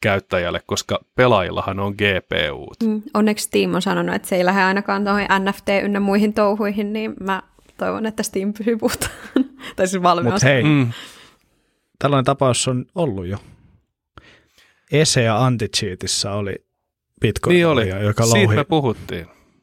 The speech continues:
Speaker 3: Kyllä.
Speaker 1: Me
Speaker 3: Ja
Speaker 1: Joo.
Speaker 3: es-, es-,
Speaker 2: Puhuttiinko?
Speaker 3: jopa minun, minullakin oli, oli tämä. Tämä
Speaker 1: Joo.
Speaker 3: on siis pari vuotta vanha juttu.
Speaker 1: Joo. Mä muistan, me puhuttiin tästä. Jossain Anti-Cheatissä oli Bitcoin-mineri, mut sehän
Speaker 2: Ei
Speaker 1: oli
Speaker 2: kun
Speaker 1: vähän
Speaker 2: niin,
Speaker 1: niinku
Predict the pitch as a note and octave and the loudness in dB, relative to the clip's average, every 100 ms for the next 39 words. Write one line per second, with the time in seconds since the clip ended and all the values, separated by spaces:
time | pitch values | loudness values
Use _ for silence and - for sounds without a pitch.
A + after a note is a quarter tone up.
0 | _ - B2 G#2 F#2+ - D3 - - - | _ -2 0 2 0 -4 -8 -8 -20 -4
1 | A2+ G#2+ - C3 A2+ A#2 - - A#2+ D#3 | 0 0 2 2 4 4 2 0 -2 -2
2 | D#3 C#4+ B3 - F3+ C3+ A#2+ A2+ B2+ C3+ | -4 -4 -4 -4 -2 -2 0 0 2 2
3 | A2+ G2+ - - C3+ C3 G#2+ G2+ - G#2 | 2 -2 -6 -8 0 2 2 0 -2 -4
4 | G#2 G2 - - - A2 G2 G2 F2+ - | -4 -4 -6 -10 -8 -6 -4 -6 -8 0
5 | C#3 C3+ C3 B2 - C3 B2 G#2 G2 - | 2 4 2 0 0 2 2 -2 -8 -10
6 | - F#2 G2+ _ - _ _ _ _ _ | -10 -10 -14 _ -20 _ _ _ _ _
7 | _ _ B2+ A2 F#2+ - - C#3+ E3 D#3+ | _ _ 2 2 0 -6 -2 2 4 2
8 | A#2+ A#2 A2+ B2 A#2 - F2+ E2+ F#2 - | 2 0 2 2 2 0 -6 -2 -4 0
9 | G2+ C#3+ - A#2+ A#2+ G#2 - G2 F#2 - | 0 2 4 4 4 0 -4 -4 -4 -6
10 | G#2+ G#2 G2+ G2+ F#2 - F#2 F#2+ F#2 F#2+ | -2 -2 -2 -4 -2 -2 -2 -2 -2 -2
11 | G2 G#2+ B2+ C#3 C#4+ - - D4 D4+ D#4 | -4 -2 2 4 4 4 4 4 4 2
12 | D4 C4 | 0 -2